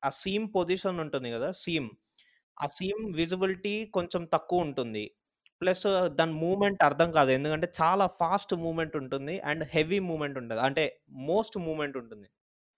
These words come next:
So, అట్లాంటి సిచ్యువేషన్‌లో ఆడడం కష్టం.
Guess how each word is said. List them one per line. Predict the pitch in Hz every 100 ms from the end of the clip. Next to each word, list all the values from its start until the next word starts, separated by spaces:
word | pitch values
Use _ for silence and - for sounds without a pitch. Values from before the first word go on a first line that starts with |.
| _ _ _ _ -
So, | 185 170 185 - _ -
అట్లాంటి | 147 294 202
సిచ్యువేషన్‌లో | 202 196 196 202 196 196 196
ఆడడం | 165 170 175
కష్టం. | 170 160 - 117